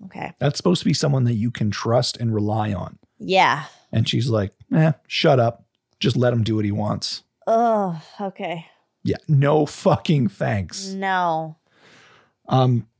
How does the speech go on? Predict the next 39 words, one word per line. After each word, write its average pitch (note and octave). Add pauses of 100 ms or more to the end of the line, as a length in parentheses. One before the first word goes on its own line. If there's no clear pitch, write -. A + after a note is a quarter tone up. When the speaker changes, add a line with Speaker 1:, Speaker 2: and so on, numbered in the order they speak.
(420)
Speaker 2:
at D#3+
times F3+
when, F3+ (100)
at D3+
a E3
time, E3
sorry, A2
when B2
Catherine C3+
was C3+
still C#3
very B2
young, G#2+ (300)
um, G#2
so A#2+
we're A2
kinda A2+ (680)
back G#2+
from G#2 (360)
when A#2
that G2+
advice G2+
occurred. -
Speaker 1:
Okay, F3+
yeah. G3
Speaker 2:
It -
just, C#3
it -
was B2
a A2+
good A2
time G#2
to G#2
actually G#2+
talk -
about -
that. G2
So A#2
we're A2